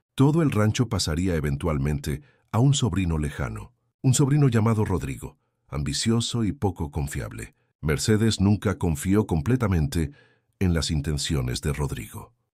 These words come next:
Él visitaba solo cuando necesitaba dinero prestado.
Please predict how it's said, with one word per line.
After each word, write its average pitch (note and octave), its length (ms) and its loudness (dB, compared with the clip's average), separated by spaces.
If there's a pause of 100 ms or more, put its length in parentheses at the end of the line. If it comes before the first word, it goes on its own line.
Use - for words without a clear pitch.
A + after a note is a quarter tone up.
Él C3 120 4
visitaba B2+ 480 0
solo A2+ 380 2
cuando G2 220 0
necesitaba F2 640 -2
dinero E2 320 -2
prestado. C2 640 -6